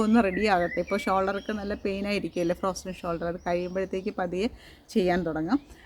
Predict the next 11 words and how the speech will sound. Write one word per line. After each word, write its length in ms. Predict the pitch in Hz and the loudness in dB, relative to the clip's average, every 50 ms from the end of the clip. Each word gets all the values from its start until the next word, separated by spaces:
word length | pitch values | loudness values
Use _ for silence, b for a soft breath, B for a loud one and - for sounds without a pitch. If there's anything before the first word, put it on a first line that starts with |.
| b - | b -4
അപ്പോൾ 160 | 220 226 269 254 247 | 4 6 6 8 10
അങ്ങനെ 280 | 247 277 330 392 427 453 427 403 | 12 12 12 10 8 4 2 4
നമ്മൾ 160 | 359 339 349 381 381 - - - - - - _ - _ - - - - - - | 4 4 4 4 2 0 -6 -16 -20 -20 -20 _ -20 _ -14 -12 -12 -10 0 6
ഈ 100 | 240 277 | 6 6
പറയുന്നത് 420 | 269 285 269 269 269 277 285 302 | 8 8 6 8 8 10 10 10
കൊണ്ട് 180 | 311 320 311 349 | 10 10 10 10
ഞാൻ 180 | 320 302 294 285 | 10 10 10 8
വലിയ 360 | 269 262 262 269 285 311 320 330 - | 8 10 10 10 10 10 8 6 6
<laughs> 920 | - 330 311 320 339 - - - 285 262 - - - - 659 466 302 - - | 4 6 10 8 8 8 8 8 8 8 8 6 2 4 4 4 4 6 8
ഷെഫൊന്നും 500 | 269 226 233 - - 302 302 330 349 294 | 6 6 6 6 8 8 10 10 10 10
അല്ല, 180 | 240 214 202 | 10 10 10